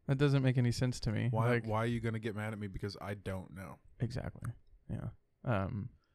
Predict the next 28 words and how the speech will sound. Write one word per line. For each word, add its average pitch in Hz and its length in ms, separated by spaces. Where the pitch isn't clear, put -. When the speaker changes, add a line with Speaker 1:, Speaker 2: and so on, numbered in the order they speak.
Speaker 2:
Like, 123 140
I 127 60
feel 143 240
like 139 200
a 120 60
lot 110 220
of 107 100
times 98 600
whenever 104 320
somebody, 98 540
you 113 100
know, 101 120
gets 98 280
mad 95 520
when 98 320
you 92 440
say - 280
the 104 100
wrong 92 200
pronoun, 90 500
it 107 160
comes 113 380
from 92 520
their 104 140
interactions 95 540
with 95 140
previous 92 340
people. 104 380